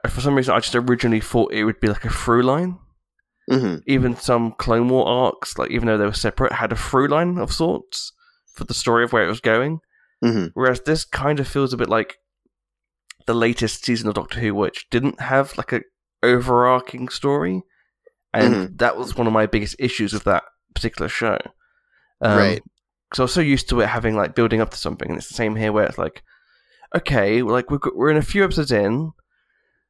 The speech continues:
Speaker 1: and, like, I've enjoyed the first few episodes, like, how they had, like,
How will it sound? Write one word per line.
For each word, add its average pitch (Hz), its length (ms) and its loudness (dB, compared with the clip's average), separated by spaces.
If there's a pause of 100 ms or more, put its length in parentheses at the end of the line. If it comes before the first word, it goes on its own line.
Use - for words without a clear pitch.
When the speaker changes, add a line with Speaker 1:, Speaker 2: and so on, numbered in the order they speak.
(320)
Speaker 1:
and, 120 540 2 (760)
like, - 120 -8
I've - 60 -2
enjoyed 143 300 0
the - 60 2
first 131 340 2
few 123 180 2
episodes, 110 380 0
like, 85 120 0
how 113 140 2
they 113 80 2
had, 110 140 -2
like, 107 120 -2